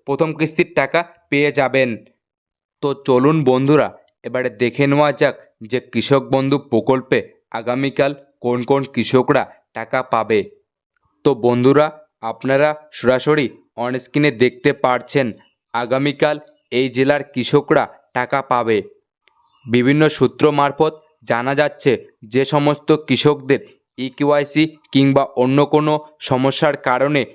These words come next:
দু হাজার চব্বিশ সালে রবি মরশুমের টাকা ব্যাংক অ্যাকাউন্টে ক্রেডিট হয়নি, ইতিমধ্যেই কিন্তু সেই সকল কৃষকদের ব্যাংক অ্যাকাউন্টে টাকা ক্রেডিট হতে শুরু করেছে। এছাড়াও সরকারি সূত্রে জানা গেছে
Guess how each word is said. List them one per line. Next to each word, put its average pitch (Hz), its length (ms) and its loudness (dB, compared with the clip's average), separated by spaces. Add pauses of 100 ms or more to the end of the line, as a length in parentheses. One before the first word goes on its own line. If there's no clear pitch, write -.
(240)
দু 127 140 0
হাজার 139 340 2
চব্বিশ 135 380 2
সালে 151 240 0 (320)
রবি 131 280 2
মরশুমের 147 640 0
টাকা 131 280 0 (320)
ব্যাংক 135 320 0
অ্যাকাউন্টে 147 520 0 (140)
ক্রেডিট 139 340 0 (340)
হয়নি, 139 340 0 (340)
ইতিমধ্যেই 156 640 2
কিন্তু 160 340 2 (280)
সেই 147 220 0
সকল 151 340 2
কৃষকদের 147 580 0 (260)
ব্যাংক 135 380 -2
অ্যাকাউন্টে 156 540 0 (340)
টাকা 123 300 0 (260)
ক্রেডিট 143 340 0
হতে 143 240 0 (260)
শুরু 151 300 2
করেছে। 139 520 0 (800)
এছাড়াও 143 460 -2 (220)
সরকারি 139 440 2
সূত্রে 156 380 0 (300)
জানা 120 320 0
গেছে 120 300 -2